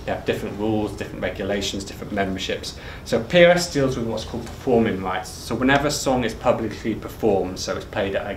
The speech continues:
gig, played in a radio, it's played in a shop, it's streamed online, that generates performing royalties. M C P S deals what's called mechanical rights, which is quite an old term. It basically means when music's copied.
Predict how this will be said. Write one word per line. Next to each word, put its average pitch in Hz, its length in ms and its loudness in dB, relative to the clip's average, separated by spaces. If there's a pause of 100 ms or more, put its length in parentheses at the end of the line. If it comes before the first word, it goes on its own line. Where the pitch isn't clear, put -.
gig, 120 400 2 (380)
played 110 180 2
in 98 100 0
a 92 60 -2
radio, 110 460 6
it's 113 100 -2
played 101 300 -2
in 92 100 -4
a 90 40 -8
shop, - 500 4
it's - 100 -8
streamed 104 400 0
online, 98 560 4
that 131 200 0
generates 117 340 0
performing 101 640 -2
royalties. 92 680 -4 (560)
M 147 160 8
C - 140 -2
P 143 80 4
S 131 120 4
deals 120 280 -2
what's 110 180 -2
called 107 380 0
mechanical 107 680 -2
rights, 92 320 0
which - 180 -8
is - 120 -8
quite - 360 2
an 113 80 0
old 101 220 0
term. 104 260 2
It 113 120 -4
basically 110 300 -2
means 104 260 -2
when 104 180 0
music's 104 360 -4
copied. 95 600 -2